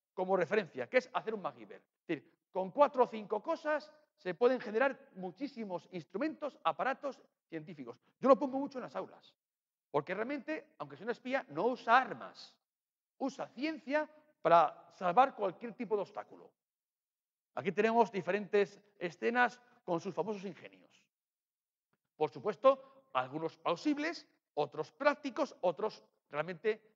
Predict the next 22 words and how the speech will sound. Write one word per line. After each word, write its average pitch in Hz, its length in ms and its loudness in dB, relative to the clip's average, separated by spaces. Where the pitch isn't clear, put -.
no 147 220 -2
tienen 156 600 -4
práctica 151 240 -4
posible. 107 420 -20
La - 120 -20
tabla - 240 -20
periódica. 233 500 -8
Pues, 160 220 -2
señores, 190 580 -6
hay 254 160 4
dos 247 200 2
películas - 520 -4
y - 80 -14
más 139 320 -8
que 240 120 10
han 285 80 8
inventado 262 640 0
una 320 240 4
palabra, 254 380 -2
que 202 120 4
es - 200 -2
básicamente 254 800 2